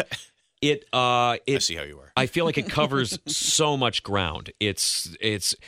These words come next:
Speaker 2: it's a road trip movie, which as I was reading it, really started making me think about all of the great road trip movies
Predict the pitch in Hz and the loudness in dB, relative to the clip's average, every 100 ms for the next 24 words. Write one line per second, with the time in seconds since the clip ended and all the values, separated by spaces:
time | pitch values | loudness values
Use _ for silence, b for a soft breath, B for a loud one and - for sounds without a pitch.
0 | B B _ _ _ _ - 131 123 98 | B B _ _ _ _ -4 -2 0 -2
1 | 95 120 123 113 - 107 85 87 78 67 | 0 0 0 -2 -2 0 -2 -2 -6 -6
2 | 85 85 - 117 131 120 117 107 92 113 | -4 -4 0 0 2 0 0 0 -2 0
3 | 117 110 95 92 - 95 101 117 123 120 | 0 0 0 -2 -8 -8 -4 -2 0 0
4 | - 120 110 95 110 110 110 104 104 101 | 0 0 0 0 -2 0 -2 -2 0 0
5 | 101 98 87 - - - 123 110 92 101 | 0 -2 -6 -12 -12 -2 -2 0 0 2
6 | 95 98 _ - 104 107 113 110 87 98 | 2 -2 _ -2 0 2 0 -2 -6 -8
7 | 92 107 92 104 107 - 98 101 107 104 | -6 -6 0 0 -2 -6 -4 -2 -2 -4
8 | - 107 - 95 104 98 95 90 | -4 -4 -2 -4 -4 -2 -4 -4